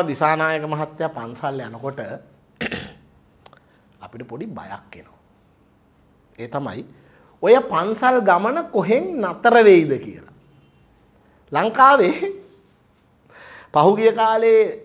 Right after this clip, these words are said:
අ, අපේක්ෂකයෝ, ජනාධිපතිවරු ඔහොම පන්සල් ගිහිල්ලා, ගිහිල්ලා, ගිහිල්ලා, ගිහිල්ලා එක තැනකදී පන්සලට ඕන විදියට, හාමුදුරුවරුන්ට ඕන විදියට,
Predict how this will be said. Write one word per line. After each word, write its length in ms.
අ, 100
අපේක්ෂකයෝ, 680
ජනාධිපතිවරු 960
ඔහොම 360
පන්සල් 560
ගිහිල්ලා, 420
ගිහිල්ලා, 360
ගිහිල්ලා, 400
ගිහිල්ලා 340
එක 160
තැනකදී 760
පන්සලට 580
ඕන 300
විදියට, 420
හාමුදුරුවරුන්ට 920
ඕන 260
විදියට, 340